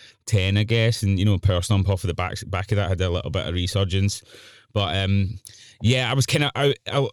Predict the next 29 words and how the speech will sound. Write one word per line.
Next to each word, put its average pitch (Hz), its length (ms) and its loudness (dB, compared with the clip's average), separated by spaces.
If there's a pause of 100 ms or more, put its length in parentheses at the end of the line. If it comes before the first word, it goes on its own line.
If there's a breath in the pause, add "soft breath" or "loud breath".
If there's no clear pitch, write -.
you 131 120 -2
know, 117 420 4
there 135 80 2
was 120 80 2
a 147 60 2
lot 165 160 2
of 151 60 0
hard 135 180 2
work 135 220 2
went 156 120 0
in 156 80 0
there, 170 140 2
but 117 180 2
there's 113 140 2
a 117 40 4
lot 127 260 2
of 104 60 4
luck 113 220 0
as 101 120 2
well, 110 260 4
you 120 100 2
know, 120 100 4
making 123 340 2
a 120 40 2
type 113 240 0
of 107 80 2
music 104 480 2
at 95 160 -4
the, 98 280 2